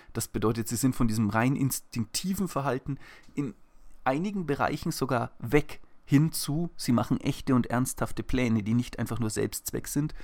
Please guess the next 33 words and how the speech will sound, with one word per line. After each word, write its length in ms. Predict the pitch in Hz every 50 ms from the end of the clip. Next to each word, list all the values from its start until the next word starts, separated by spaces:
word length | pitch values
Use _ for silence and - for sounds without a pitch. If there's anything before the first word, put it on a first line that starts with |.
| - - - -
und 200 | - 165 165 -
haben 200 | 147 139 127 127
vor 140 | - - -
allem 160 | 117 113 -
auch 220 | - 110 - - -
gerade 280 | - - - 120 123
mit 200 | 123 117 117 -
den 240 | 123 117 113 113 104 - - - - - - -
Dämonenprinzen, 840 | 127 123 120 120 117 117 107 101 - - 156 170 165 - - 104 -
also 180 | - - 101
sterblichen 520 | 101 - - 117 131 - 113 113 113 117 104
Wesen, 240 | 110 127 123 120 104
die 80 | 104
sehr 220 | 101 98 101 98 101
wohl 200 | 110 120 120 110
ihr, 220 | - 113 101 - - - - - - - - - -
ihren 140 | 113 107 -
Verstand 540 | - - - - 85 87 127 135 - - - -
im 460 | - 113 110 104 104 107 - - - - -
weitesten 960 | - - - 85 - 85 101 101 104 - - - 131 - 147 - - - 117
Sinne 240 | 104 117 120 120 107
behalten, 540 | - 95 - - - 147 - - 104 101 - - - - - - -
auch 180 | - 120 117 -
Diener, 380 | - - 131 135 151 151 143 127
die 260 | 113 117 117 - 110
eben 200 | 123 107 107 -
zu 180 | - 117 98
weit, 320 | 101 82 101 120 - - - - - - - - -
äh, 100 | - -
vorausschauenden 880 | - - 110 101 98 - 113 - - - 117 110 104 - - 107 101 101
Handeln 400 | 98 98 98 104 101 101 107 107 - - _ -
fähig 420 | - - - 143 131 113 110 - -
sind. 320 | - - - - -